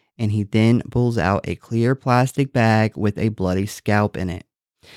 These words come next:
Then, using a hammer and nail, he nails the scalp to the head of the mannequin, and the whole time he is doing this, he is talking to himself,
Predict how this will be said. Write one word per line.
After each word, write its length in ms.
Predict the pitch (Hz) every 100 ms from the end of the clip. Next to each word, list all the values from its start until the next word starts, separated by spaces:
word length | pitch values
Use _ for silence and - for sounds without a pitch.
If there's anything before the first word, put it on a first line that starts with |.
| - _
Then, 380 | 120 151 170 170
using 440 | 123 117 131 156 160
a 120 | 151
hammer 400 | 117 120 123 127
and 240 | 110 139
nail, 320 | 113 101 98 104
he 180 | -
nails 400 | 113 92 90 104
the 120 | - 120
scalp 460 | - 90 92 98 -
to 140 | -
the 80 | -
head 300 | - 135 139
of 100 | 139
the 60 | 135
mannequin, 680 | 113 104 104 - 104 107 - _ _ _ _ -
and 460 | 113 110 110 104 -
the 160 | 107
whole 380 | 117 - 156 175
time 380 | 170 160 139 135
he 160 | 127 110
is 120 | 101
doing 320 | 120 127 123
this, 320 | 120 113 113
he 240 | - 110 80
is 200 | 95 -
talking 460 | - 131 139 135
to 140 | 131 127
himself, 640 | 127 117 110 113 110 110